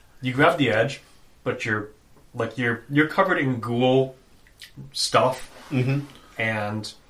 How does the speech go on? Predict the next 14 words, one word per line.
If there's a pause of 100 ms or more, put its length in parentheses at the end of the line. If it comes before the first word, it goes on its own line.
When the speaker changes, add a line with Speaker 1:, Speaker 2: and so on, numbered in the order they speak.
(400)
Speaker 1:
other
things. (520)
Speaker 2:
Super
Speaker 1:
And
you
kind
Speaker 2:
tetanus. (800)
Speaker 1:
of,
<laughs>
you're
covered
in
super
tetanus.